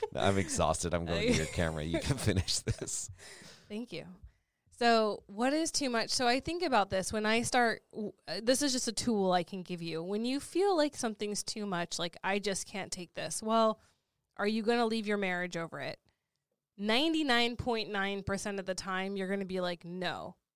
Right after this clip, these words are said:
Speaker 2: Okay. So if the answer is no, and it's really just anxiety or insecurity or you're annoyed or you're pissed,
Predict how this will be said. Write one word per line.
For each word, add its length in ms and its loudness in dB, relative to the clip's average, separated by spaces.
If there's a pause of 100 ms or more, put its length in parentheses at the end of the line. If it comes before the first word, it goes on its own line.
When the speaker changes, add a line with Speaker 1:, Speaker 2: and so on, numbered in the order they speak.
Speaker 2:
Okay. 540 2 (540)
So 320 2
if 160 -4
the 140 -2
answer 380 0
is 160 -4
no, 680 2 (840)
and 180 0
it's 220 -2
really 440 0
just 360 -4
anxiety 840 -2
or 200 -2
insecurity 1040 -4
or 320 -2
you're 280 -8
annoyed 720 -2
or 220 -2
you're 160 -2
pissed, 640 0